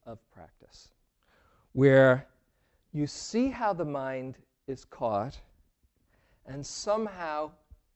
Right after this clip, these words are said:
having read the teachings or been inspired by some very wise, enlightened being, you have the idea,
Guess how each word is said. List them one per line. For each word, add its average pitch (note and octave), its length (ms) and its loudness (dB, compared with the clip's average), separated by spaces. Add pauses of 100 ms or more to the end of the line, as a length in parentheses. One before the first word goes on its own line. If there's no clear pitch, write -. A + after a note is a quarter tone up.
(800)
having B2+ 420 -8
read C#3+ 300 0
the C#3+ 80 -6
teachings C#3+ 680 -10
or B2 120 -4
been B2 200 -10
inspired C3 720 -4
by B2 260 -4
some A#2+ 520 -14
very A#2+ 560 -8 (1300)
wise, A#2+ 880 -10 (180)
enlightened A#2 720 -14 (1400)
being, B2+ 480 -14 (680)
you C3+ 460 -8 (360)
have E3+ 380 -14
the D#3 140 -4
idea, C#3 520 -6